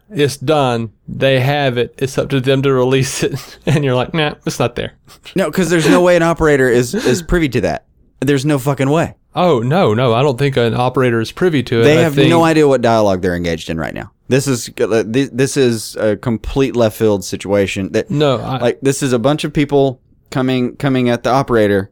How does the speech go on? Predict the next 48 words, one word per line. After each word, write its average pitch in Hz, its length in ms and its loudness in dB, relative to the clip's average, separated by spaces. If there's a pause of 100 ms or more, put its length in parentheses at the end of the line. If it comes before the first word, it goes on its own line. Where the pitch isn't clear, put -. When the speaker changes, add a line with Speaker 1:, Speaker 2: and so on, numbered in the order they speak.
(100)
Speaker 2:
who's 110 300 -4
just - 240 -6
trying 120 180 0
to 104 60 -2
do 113 140 2
their, 101 280 2
their 98 340 -2 (360)
eight 113 140 -2
to 107 60 -12
five 113 540 -2 (540)
with 110 200 2
some - 160 -6
shit 120 260 -2
they 117 100 4
weren't 117 160 2
even 101 100 -2
paying 98 160 0
attention 87 320 -6
to. 78 180 -4 (220)
And 101 160 0
then 101 120 0
they, 101 120 2
they 98 80 2
Speaker 1:
I, 98 120 2
Speaker 2:
give 101 140 2
'em 98 80 -2
some 98 160 -4
Speaker 1:
um, 98 40 2
Speaker 2:
boilerplate 95 320 0
responses. - 520 -8 (220)
Speaker 1:
I, 190 340 0
my 175 200 0
argument 143 420 2
is 107 180 -2
not 123 360 0
that 117 360 -4
the 117 160 0
operators 113 880 -2
know 117 320 0
what 113 180 -4
conversation 117 680 -4
they're 117 140 -6
having, 120 380 -2
which 135 180 -4
I 190 80 2
do 139 160 2
think 110 240 -2
they, 107 260 -6